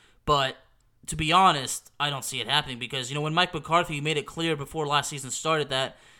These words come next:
Kellen Moore would be calling the plays, I still think Mike McCarthy is gonna stick to his guns on that one. Now, now some might say the problem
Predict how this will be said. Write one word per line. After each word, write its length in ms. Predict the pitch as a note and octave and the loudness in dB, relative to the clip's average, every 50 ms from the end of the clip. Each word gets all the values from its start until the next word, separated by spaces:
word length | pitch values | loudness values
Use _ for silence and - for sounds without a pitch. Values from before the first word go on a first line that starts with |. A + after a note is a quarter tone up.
| _ _ _ | _ _ _
Kellen 300 | - - E3+ E3 D#3+ D#3+ | -4 -2 0 0 2 0
Moore 260 | D#3+ E3 E3+ E3+ D#3+ | 0 2 2 2 2
would 180 | C#3+ C#3 C#3+ C#3 | 0 -2 -4 -4
be 220 | C#3+ C#3 C#3 C3 | -6 -6 -8 -8
calling 320 | C3 - D3 D3 C#3+ C#3+ | -10 -4 -2 -2 -2 -2
the 80 | B2+ B2 | -4 -6
plays, 640 | - - E3+ G3+ G#3 F#3 D3+ C#3 C#3+ - - - - _ _ _ _ _ _ _ _ | -6 -2 0 2 2 2 0 -2 -6 -8 -12 -12 -16 _ _ _ _ _ _ _ _
I 80 | - C#3+ | -12 -8
still 200 | - - F#3+ E3+ | -4 -2 -2 0
think 200 | F3 F3+ D3+ D3+ | -2 -2 -4 -2
Mike 200 | D#3 D3 C#3 - | -4 -4 -4 -4
McCarthy 400 | C3+ - - D3+ E3 D#3+ C#3+ C#3 | -8 -4 0 0 0 0 0 -4
is 100 | C3 - | -6 -6
gonna 140 | C#3 C3+ B2+ | -8 -8 -8
stick 260 | - - D3+ C#3 - | -8 -8 -8 -8 -8
to 80 | C3+ | -8
his 140 | A#2+ A2+ - | -10 -10 -10
guns 320 | - - C3+ A#2+ A#2 A2+ - | -10 -8 -8 -8 -8 -10 -14
on 140 | A#2 A#2 | -16 -14
that 180 | A#2+ A#2+ A#2 - | -14 -14 -14 -14
one. 200 | A#2 A2+ A2+ A2+ - _ _ _ _ _ _ _ _ _ _ _ _ _ _ _ _ _ _ _ _ _ _ _ _ _ _ _ _ _ _ _ _ _ _ _ _ _ _ _ _ - _ _ _ _ _ _ _ _ _ _ _ _ _ _ _ A3+ | -14 -16 -16 -18 -20 _ _ _ _ _ _ _ _ _ _ _ _ _ _ _ _ _ _ _ _ _ _ _ _ _ _ _ _ _ _ _ _ _ _ _ _ _ _ _ _ -20 _ _ _ _ _ _ _ _ _ _ _ _ _ _ _ -10
Now, 160 | F#3+ G3 G3 F#3+ | -6 -4 -4 2
now 160 | G3+ G#3 G3+ | 4 4 4
some 240 | - - C4 C#4 B3+ | 6 6 6 6 6
might 200 | B3 A3 F#3+ - | 6 4 2 0
say 540 | - - F#3+ F#3 F3 E3 D3+ D3 C#3+ C3+ - - - - - - - - - - - D3+ | -2 0 2 2 4 4 2 2 0 -2 -6 -10 -12 -14 -14 -16 -18 -20 -20 -20 -10 -8
the 100 | F3 E3+ | -8 -6
problem 640 | - F3+ G3 G#3 A3 A#3 A#3 A3+ G#3+ G#3 G#3 - | 2 6 8 8 8 8 4 0 0 0 -2 -4